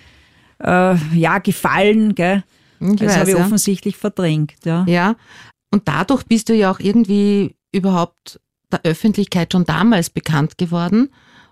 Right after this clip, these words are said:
Speaker 2: ohne dass du noch Strafverteidigerin <laughs> warst, ja?
Speaker 1: Naja, das war im
Speaker 2: Ähm.
Speaker 1: Zusammenhang mit so einem Strafrichter, nicht? Da hat man mir ja noch unterstellt, dass ich mit diesem Richter sozusagen ein Naheverhältnis hätte. Es ist ja wegen mir sogar ein Richter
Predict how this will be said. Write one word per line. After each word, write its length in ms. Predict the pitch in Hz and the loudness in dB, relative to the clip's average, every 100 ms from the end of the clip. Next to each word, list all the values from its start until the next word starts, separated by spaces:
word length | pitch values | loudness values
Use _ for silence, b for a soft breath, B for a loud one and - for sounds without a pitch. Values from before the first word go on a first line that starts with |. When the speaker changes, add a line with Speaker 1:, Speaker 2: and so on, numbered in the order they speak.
| _ | _
Speaker 2:
ohne 220 | 170 185 185 | 0 2 2
dass 160 | 180 | 0
du 80 | 185 | 0
noch 140 | 190 | -2
Strafverteidigerin 1000 | - 233 254 170 156 135 127 - 175 165 | -2 -2 -2 -2 -2 -2 -4 0 2 2
<laughs> 40 | 175 | 0
warst, 340 | 170 - - | -2 -2 -2
ja? 200 | 170 208 b - | -2 -2 b -2
Speaker 1:
Naja, 360 | 185 190 185 | 0 2 0
das 180 | 180 175 | 0 0
war 60 | 180 | 2
im 80 | |
Speaker 2:
Ähm. 60 | 190 | 2
Speaker 1:
Zusammenhang 580 | 208 147 139 196 185 180 | 0 0 0 2 2 2
mit 160 | 180 | 0
so 60 | 190 | 0
einem 140 | 185 180 | 0 -2
Strafrichter, 1000 | - 135 160 - 190 202 - - 202 | -2 -2 -2 -2 -2 -2 -4 -4 0
nicht? 260 | 185 196 - | 0 -2 -2
Da 80 | 175 | -4
hat 160 | 165 | -2
man 140 | 185 180 | 0 0
mir 80 | 180 | 0
ja 120 | 175 | 0
noch 200 | 175 190 | 0 -2
unterstellt, 640 | 180 196 - 156 160 - | -2 -2 -2 -2 -4 -2
dass 100 | 180 | -4
ich 140 | 190 185 | -2 -2
mit 180 | 180 | -2
diesem 220 | 180 185 170 | 0 2 2
Richter 480 | 165 214 - 165 | 2 0 -4 -6
sozusagen 420 | 160 180 170 180 175 | -4 -4 -4 -2 0
ein 140 | 170 | 0
Naheverhältnis 880 | 160 165 170 185 156 156 - 170 - | 0 -2 -2 -2 0 -2 -4 -4 0
hätte. 400 | 160 - 170 170 b b b b | -4 -2 -4 -4 b b b b
Es 120 | 160 | 0
ist 80 | 175 | 2
ja 120 | 190 | 2
wegen 180 | 190 185 | 2 4
mir 180 | 196 233 | 4 2
sogar 280 | 220 190 | 0 -2
ein 120 | 185 180 | -2 0
Richter 720 | 185 240 - - 220 226 | 2 0 -4 -4 0 0